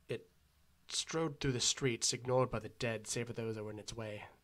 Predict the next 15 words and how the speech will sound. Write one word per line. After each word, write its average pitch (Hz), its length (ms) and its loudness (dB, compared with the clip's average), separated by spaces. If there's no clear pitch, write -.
These 131 280 2
bolted 113 380 0
out 104 120 -6
of 101 40 -10
the 101 60 -6
way, 104 420 -8
like - 180 -12
the - 80 -10
pole 117 340 2
from 110 160 -6
the 98 60 -10
path - 300 -2
of - 100 -12
a - 40 -20
king. - 400 -4